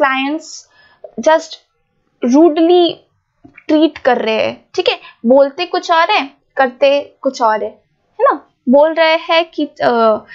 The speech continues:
"ये, ये product लगाओ, इससे आप, आप गोरा गोरा निखार पाओगे",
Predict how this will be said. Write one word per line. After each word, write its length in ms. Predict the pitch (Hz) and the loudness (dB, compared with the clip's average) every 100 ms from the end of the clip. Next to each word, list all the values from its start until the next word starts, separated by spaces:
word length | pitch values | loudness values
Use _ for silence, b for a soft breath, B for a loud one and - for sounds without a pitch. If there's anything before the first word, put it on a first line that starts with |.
| B B B _ | B B B _
"ये, 200 | 262 277 | 0 2
ये 140 | 277 320 | 0 -4
product 420 | 311 285 294 302 | 0 0 0 -2
लगाओ, 360 | 277 349 427 | 0 2 0
इससे 540 | 311 - 277 254 247 - | -2 -2 0 2 0 -2
आप, 200 | - - _ | -8 -8 _
आप 80 | - | -6
गोरा 380 | 226 233 254 240 | -4 0 2 2
गोरा 260 | 240 247 247 | -2 -2 0
निखार 420 | 240 240 240 226 | -2 -4 -4 -4
पाओगे", 540 | 233 233 247 359 359 | 0 -2 0 -2 -4